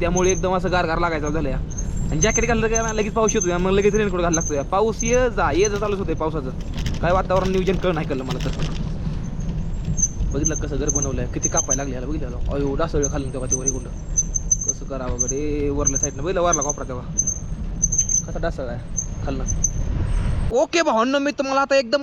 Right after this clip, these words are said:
कसा तरी असा तरी एकदम खतरनाक मध्ये तुम्हाला जागा दाखवणार आहे, एकदम स्वर्ग. बघाय रेडी राहा.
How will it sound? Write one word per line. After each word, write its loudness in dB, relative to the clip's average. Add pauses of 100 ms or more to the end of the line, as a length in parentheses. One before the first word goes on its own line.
(160)
कसा 0 (140)
तरी 2
असा 2
तरी 2
एकदम 0
खतरनाक 2
मध्ये 0
तुम्हाला 2
जागा 2
दाखवणार 0
आहे, 2 (220)
एकदम 2
स्वर्ग. 2 (600)
बघाय 4
रेडी 4
राहा. -4